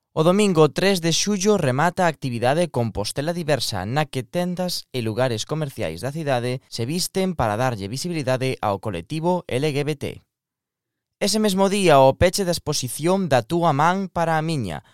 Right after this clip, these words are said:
na zona C. Da túa man para a miña interpela dous tempos, o pasado e o presente,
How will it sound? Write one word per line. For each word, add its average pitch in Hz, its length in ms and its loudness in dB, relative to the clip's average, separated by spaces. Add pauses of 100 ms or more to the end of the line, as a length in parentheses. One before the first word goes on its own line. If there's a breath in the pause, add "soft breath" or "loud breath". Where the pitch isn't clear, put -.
(120)
na 123 160 0
zona 175 320 -2
C. - 320 -6 (640)
Da 131 240 0
túa 196 240 2
man 120 240 2
para 110 240 0
a 170 60 -2
miña 135 340 -2
interpela 135 720 -2
dous 180 400 0
tempos, 101 400 -6
o 101 80 -8
pasado 156 480 -2
e 147 80 0
o - 80 -4
presente, 120 560 -6